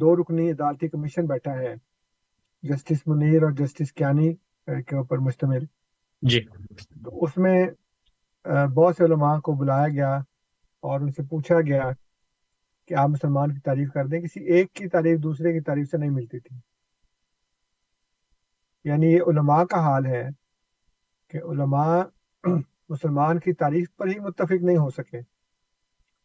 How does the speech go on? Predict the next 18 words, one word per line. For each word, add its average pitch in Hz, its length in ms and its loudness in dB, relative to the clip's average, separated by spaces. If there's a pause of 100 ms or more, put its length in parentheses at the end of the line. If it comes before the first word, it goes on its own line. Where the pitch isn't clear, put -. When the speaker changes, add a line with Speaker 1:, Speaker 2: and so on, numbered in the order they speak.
(760)
Speaker 1:
اور 147 200 0
ان 160 180 2
دونوں 196 300 4
جج 165 320 4
صاحبان 143 400 2
نے 151 60 -6
لکھا 147 500 -2 (1160)
کہ 156 460 2 (1900)
اگر 165 280 -4
ہم 196 200 -2
کسی 190 280 -8
ایک 180 540 0 (240)
عالم 160 400 2
کی 160 160 -4
تعریف 151 480 0
کو 170 160 0
مان 151 400 -2
لیں 127 200 -4